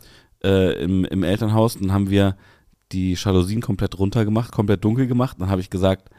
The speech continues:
ey, das, ich hab eine Kassette dabei, die ist wirklich, die ist, die ist so gruselig, die ist aber ab achtzehn, hab ich gesagt.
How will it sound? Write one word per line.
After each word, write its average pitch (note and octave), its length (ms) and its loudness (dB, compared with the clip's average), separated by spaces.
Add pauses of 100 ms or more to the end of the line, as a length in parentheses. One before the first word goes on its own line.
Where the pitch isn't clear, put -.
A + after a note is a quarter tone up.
(680)
ey, - 240 -10
das, E2 240 -8
ich - 140 -10
hab - 140 -6
eine F2+ 80 -4
Kassette F#2+ 320 -4
dabei, E2+ 460 2 (680)
die E2 100 -6
ist - 300 -8
wirklich, F2 320 -2
die F2 80 -6
ist, - 260 -10
die E2 140 -8
ist - 140 -10
so F#2+ 140 0
gruselig, F#2 300 -4
die F2+ 80 -10
ist G2 100 -2
aber F2 200 2
ab - 160 -2
achtzehn, F2 460 -2
hab F2+ 120 0
ich A#2 120 -8
gesagt. F#3 400 2